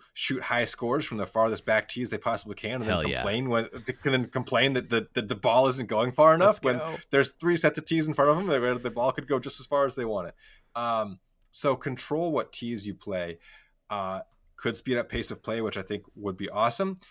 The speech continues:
Speaker 1: And even if you don't move up tees, and, and even if your dad and his buddies don't move up tees, I have to put my faith into the greenskeepers to, like, there's space on a tee box. Tee boxes are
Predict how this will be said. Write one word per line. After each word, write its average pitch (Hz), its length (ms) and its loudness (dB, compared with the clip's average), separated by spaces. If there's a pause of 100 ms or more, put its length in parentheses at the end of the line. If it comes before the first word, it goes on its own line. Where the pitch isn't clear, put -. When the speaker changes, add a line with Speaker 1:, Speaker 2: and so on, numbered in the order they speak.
(320)
Speaker 1:
And 175 260 0
even 214 220 -4
if - 120 -2
you 120 180 0
don't 110 280 2
move 120 140 -2
up 123 160 -2
tees, 127 400 -6
and, 82 200 -12
and 104 140 -10
even 101 180 -4
if - 360 -8
your 107 160 -2
dad 107 360 4
and 98 100 -4
his 107 140 -2
buddies 113 280 -2
don't 113 200 0
move 113 140 -4
up 113 140 -4
tees, 123 320 -4 (1040)
I 117 80 2
have 147 420 2
to - 80 -12
put - 120 -12
my 117 120 -6
faith 113 400 -6
into 95 560 -6 (160)
the - 80 -16
greenskeepers 110 840 -6 (500)
to, 101 360 2
like, 98 260 -2 (1040)
there's 190 220 8
space 107 340 0
on 98 100 4
a 87 60 0
tee - 160 -4
box. 117 380 2 (160)
Tee 240 120 -6
boxes 107 420 -2
are 95 220 4